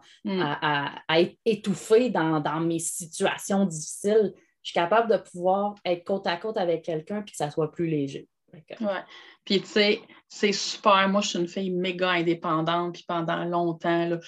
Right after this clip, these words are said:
Speaker 1: Non, non, je, tu sais, je vais faire ça toute seule. » Puis, je vous le dis, ça vaut pas le coup, là. Avec le, avec l'expérience, là,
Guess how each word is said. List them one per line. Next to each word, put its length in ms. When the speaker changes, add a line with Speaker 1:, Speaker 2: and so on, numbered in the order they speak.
Speaker 1:
Non, 60
non, 220
je, 120
tu 400
sais, 160
je 80
vais 80
faire 240
ça 140
toute 100
seule. » 680
Puis, 300
je 140
vous 80
le 80
dis, 120
ça 180
vaut 140
pas 160
le 100
coup, 300
là. 140
Avec 380
le, 140
avec 320
l'expérience, 1000
là, 160